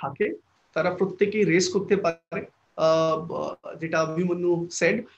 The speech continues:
যে নিজের, নিজের comments সেকশনে গিয়ে সেটা raise করতে পারে।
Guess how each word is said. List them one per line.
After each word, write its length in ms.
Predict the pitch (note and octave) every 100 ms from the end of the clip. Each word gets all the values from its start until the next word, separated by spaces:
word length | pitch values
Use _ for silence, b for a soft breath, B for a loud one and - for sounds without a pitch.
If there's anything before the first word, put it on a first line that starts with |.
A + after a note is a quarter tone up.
| B -
যে 280 | D3+ D3+ D3+
নিজের, 360 | E3 E3+ F3
নিজের 240 | E3+ E3 E3
comments 480 | D#3+ D3+ E3+ - -
সেকশনে 380 | E3 - E3
গিয়ে 160 | D#3 D#3
সেটা 220 | D#3+ D#3
raise 240 | C#3 D3 D#3+
করতে 240 | F3 E3+
পারে। 220 | E3 D#3